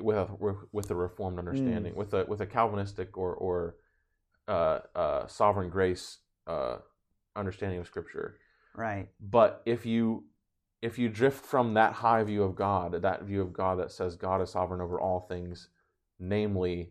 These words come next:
Speaker 1: the salvation of his people,
Speaker 2: Right.
Speaker 1: you're, you're screwed. You're, you're
Speaker 2: Yeah, and, well, and I think the, the longer that, or the, the more I dove into,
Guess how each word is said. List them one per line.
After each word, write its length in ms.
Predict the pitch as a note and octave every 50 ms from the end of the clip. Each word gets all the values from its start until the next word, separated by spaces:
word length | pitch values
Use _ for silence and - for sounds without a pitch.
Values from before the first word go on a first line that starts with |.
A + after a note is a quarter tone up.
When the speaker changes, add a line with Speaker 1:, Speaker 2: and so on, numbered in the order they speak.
| - _
Speaker 1:
the 80 | - F#2
salvation 480 | - - F#2 F2+ F2 F#2 F2+ F2+ - F2
of 60 | E2
his 100 | F2 -
people, 560 | _ - F#2 E2+ - - D2+ E2+ F2+ G2+ - _ _
Speaker 2:
Right. 300 | - A2 G#2+ G2+ F#2+ F2+ - _ _ _ _ -
Speaker 1:
you're, 380 | A2 A2 A2+ A2 G#2+ G#2+ G2+ G2+
you're 100 | G2+ G#2
screwed. 440 | G2+ - - B2+ B2+ A2+ F#2 E2+ E2+
You're, 240 | F2+ F#2+ G2 - - -
you're 480 | G#2+ G#2 G2+ G2 F#2+ F#2 F2+ F#2+ G2+ - _ _ _ _ _ _ - - _ _ _ _ _ _ _ _ _ _ _ _ _
Speaker 2:
Yeah, 280 | - A#3+ A#3 A3 E3+ - -
and, 180 | - G3 - - - -
well, 320 | - F#3+ G#3 F3+ - - - - - - _ _ _ _ _ _ _ _ _ _ _ _ _ -
and 140 | G3+ A3+ G#3+
I 100 | G#3+ A3+
think 240 | - D4 C#4 B3+ -
the, 160 | G3 D#3 -
the 140 | - C#3+ C#3 B2+
longer 840 | A#2+ B2+ C3 C#3 C#3+ D3 C#3+ C#3+ C3 B2 A#2+ A2+ G#2+ G#2 G#2 - _ _
that, 380 | - B2 A#2+ A2+ G#2+ - - - _ _ _ _ _ _ A#2 B2+ - -
or 160 | C3+ C#3 C3+
the, 260 | B2 B2+ A#2+ A#2 A2+ - -
the 100 | B2+ B2+
more 840 | A#2 A#2 A#2+ B2+ C3+ C#3+ C3+ C3 C3 B2 A#2+ A#2 A2+ A2+ - - _ _ _ _ _ _ _ _ _ _ -
I 120 | A#2 A#2 A#2
dove 360 | A2 A2+ B2+ A#2+ A#2 A2+ A#2
into, 500 | A#2 A2+ A2+ A2 - A#2+ A2 G#2+ G#2 -